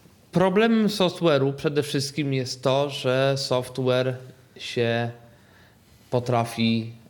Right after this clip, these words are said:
dosyć często rozłączać. E, to połączenie jest niestabilne i ta komunikacja jest jakaś taka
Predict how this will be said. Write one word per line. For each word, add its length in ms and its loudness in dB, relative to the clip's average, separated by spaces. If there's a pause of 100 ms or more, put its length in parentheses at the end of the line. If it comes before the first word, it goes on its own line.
(160)
dosyć 340 -4
często 380 -2
rozłączać. 880 -2 (1080)
E, 500 -2 (200)
to 100 0
połączenie 720 0
jest 420 -4
niestabilne 840 0
i 60 -2
ta 120 -2
komunikacja 840 -2
jest 460 -4
jakaś 440 -4
taka 500 -4